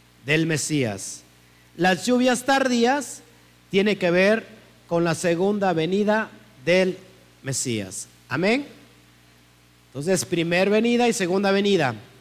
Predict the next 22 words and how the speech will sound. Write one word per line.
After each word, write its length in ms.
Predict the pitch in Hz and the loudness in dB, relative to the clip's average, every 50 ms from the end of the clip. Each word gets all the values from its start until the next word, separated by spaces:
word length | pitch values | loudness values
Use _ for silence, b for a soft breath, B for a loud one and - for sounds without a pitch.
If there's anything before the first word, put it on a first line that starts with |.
| - - - | -20 -20 -8
¿Estamos 360 | - - 226 254 277 262 - | -2 0 0 2 2 0 2
todos 220 | 254 262 262 202 226 | 2 2 2 2 0
entendidos 420 | 196 180 190 202 220 226 202 202 | -2 -2 -2 -2 -2 -2 -2 -2
aquí? 260 | 196 - 247 320 359 - - - - - - _ _ - - - _ - | -2 -2 -2 -4 -4 -6 -10 -20 -20 -20 -20 _ _ -20 -20 -20 _ -8
¿Sí? 260 | - 226 285 359 370 - - - - - - - - _ _ _ _ - | -4 -2 -2 -2 -2 -6 -14 -20 -20 -20 -20 -20 -20 _ _ _ _ -2
Es 120 | 190 254 | 0 2
muy 120 | 285 294 254 | 2 2 2
fácil 320 | - 302 294 285 302 277 254 | 2 0 0 0 -2 -4 -2
de 80 | 277 | -2
entender. 440 | 262 240 269 262 247 294 294 240 170 147 - - - - - _ _ _ _ _ _ _ _ _ _ _ _ _ b b b b b b b _ - | -4 -2 -4 -4 -2 -2 -4 -4 -6 -10 -18 -20 -20 -20 -20 _ _ _ _ _ _ _ _ _ _ _ _ _ b b b b b b b _ -2
Ahorita, 220 | 160 208 - 262 | -2 0 0 0
por 160 | - 262 220 | 0 0 0
ejemplo, 300 | 208 - 240 240 208 226 | 0 0 0 -2 -2 -2
está 180 | 196 - - 226 | -4 -2 -2 0
lloviendo. 540 | 220 214 208 220 220 214 196 175 135 113 95 - - - - _ _ _ _ _ _ _ _ _ _ _ _ _ _ _ _ _ _ _ _ _ _ _ | 0 0 0 0 0 -2 -2 -4 -6 -8 -10 -12 -20 -20 -20 _ _ _ _ _ _ _ _ _ _ _ _ _ _ _ _ _ _ _ _ _ _ _
¿Esas 300 | - 180 165 - 226 214 | -6 -4 0 0 0 0
lluvias 320 | 180 233 220 233 220 214 - | 0 0 2 2 0 0 0
qué 100 | 226 220 | 0 0
representarían? 800 | 220 220 220 220 196 170 196 185 - 185 185 196 190 165 127 110 98 - - - - _ _ _ _ _ _ _ _ _ _ _ _ _ _ _ _ _ _ _ _ _ - | 0 0 0 -2 -4 -4 -4 -4 -2 -2 0 0 0 -2 -4 -6 -10 -16 -20 -20 -20 _ _ _ _ _ _ _ _ _ _ _ _ _ _ _ _ _ _ _ _ _ -10
Las 300 | 156 143 139 131 - - | -6 -6 -4 -4 -4 -2
lluvias 360 | - 185 185 190 208 208 196 | 0 2 2 4 2 2 0
tardías. 720 | - 214 196 190 180 220 262 277 240 165 127 - - - | 0 0 0 0 0 0 -2 -2 -4 -6 -10 -12 -14 -16